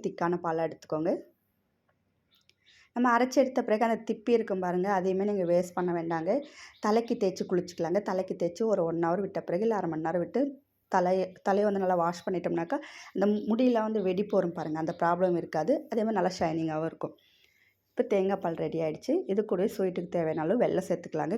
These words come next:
கண்டிப்பா வெல்லம் தான் சேர்க்கணும். ஏலக்காய் அதிலே சேர்த்து அரைச்சிட்டோங்க. நம்ம தனியா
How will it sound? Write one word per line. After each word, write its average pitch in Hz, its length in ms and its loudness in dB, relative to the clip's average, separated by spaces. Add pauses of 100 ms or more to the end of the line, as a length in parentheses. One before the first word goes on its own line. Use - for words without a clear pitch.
(120)
கண்டிப்பா 165 360 -2
வெல்லம் 156 260 0
தான் 170 160 -8
சேர்க்கணும். 180 340 -2 (800)
ஏலக்காய் 285 320 6
அதிலே 202 160 6 (100)
சேர்த்து 202 300 2
அரைச்சிட்டோங்க. 160 580 -2
நம்ம 220 140 0 (100)
தனியா 220 220 4